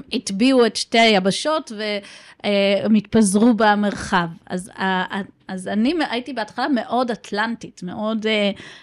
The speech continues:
באמת הבאתי את התדר היותר מתכתי, אני קוראת לזה, יותר טכנולוגי, יותר תכלסי, כשהלמוריאנים בקבוצה היו מתחילים לעשות לוי דווי, וכאילו, "אוי, חמודה", ולבבות וזה, אני הייתי חוטפת את הקריזה. <laughs> הייתי אומרת, "מה זה הדבר הזה?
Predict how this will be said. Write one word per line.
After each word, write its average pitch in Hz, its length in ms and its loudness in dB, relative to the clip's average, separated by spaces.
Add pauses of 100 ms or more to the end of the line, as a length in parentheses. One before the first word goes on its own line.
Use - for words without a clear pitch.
(100)
באמת 202 300 -6
הבאתי 214 260 -4
את - 100 -4
התדר 220 380 0
היותר 202 380 0
מתכתי, - 560 -4
אני 202 120 2
קוראת 180 280 -4
לזה, 180 180 -2
יותר 180 220 -4
טכנולוגי, 208 640 0
יותר 208 360 -8
תכלסי, 226 600 -6 (300)
כשהלמוריאנים 226 760 4
בקבוצה 233 480 4
היו 247 160 8
מתחילים 254 300 4
לעשות 247 320 2
לוי 240 260 -2
דווי, 240 460 2
וכאילו, 226 340 0 (320)
"אוי, 339 180 4
חמודה", 302 540 4 (100)
ולבבות 277 540 2
וזה, 285 320 6
אני 285 100 8
הייתי 277 220 2
חוטפת 247 300 -6
את - 40 -10
הקריזה. 285 540 6 (480)
<laughs> 415 400 -2
הייתי 294 280 -4
אומרת, 302 200 0
"מה 277 260 2 (140)
זה 523 100 4
הדבר 480 340 2
הזה? 392 420 -4